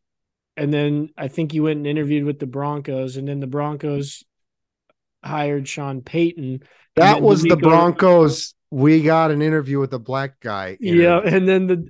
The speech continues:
Speaker 1: and then <laughs> DeMeco Ryans went back to the Texans and, uh, said yes.
Speaker 2: I, I think it's a good fit. That's where he played most of his career, right? If not all, I don't even know. So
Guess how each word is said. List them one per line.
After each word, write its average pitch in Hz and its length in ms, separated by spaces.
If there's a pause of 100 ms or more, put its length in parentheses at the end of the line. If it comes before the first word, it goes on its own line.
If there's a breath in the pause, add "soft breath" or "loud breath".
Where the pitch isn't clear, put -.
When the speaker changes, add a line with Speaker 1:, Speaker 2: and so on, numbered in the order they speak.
Speaker 1:
and 170 140
then 180 280
<laughs> - 20
DeMeco 180 420
Ryans 175 280
went 160 240
back 165 280
to 165 80
the 147 120
Texans 139 500
and, 135 260 (160)
uh, 135 300
said 135 340
yes. 123 480 (920 loud breath)
Speaker 2:
I, 175 220 (280)
I 160 160
think 196 160
it's 147 140
a 139 40
good 139 220
fit. 143 320
That's 147 220
where 156 120
he 135 60
played 131 340
most 123 280
of 117 60
his 110 120
career, 120 380
right? 113 200
If 117 160
not 110 220
all, 117 260
I 110 120
don't 110 140
even 95 200
know. 101 300 (1000 soft breath)
So 113 520